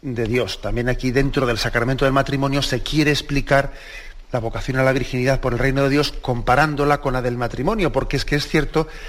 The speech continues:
que las vocaciones, eh, se iluminan unas a otras, ¿eh? Las vocaciones, eh, no son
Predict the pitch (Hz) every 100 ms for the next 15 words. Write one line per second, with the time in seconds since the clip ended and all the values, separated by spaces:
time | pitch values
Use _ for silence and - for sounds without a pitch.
0 | - - 135 123 104 120 120 - 175 147
1 | 147 - - - - - - - - -
2 | - 127 123 110 - 127 127 127 240 214
3 | 127 127 170 143 131 123 123 117 120 -
4 | 87 - - - - 139 170 - 113 113
5 | 135 143 156 156 - - - - - 123
6 | 123 139 135 143 143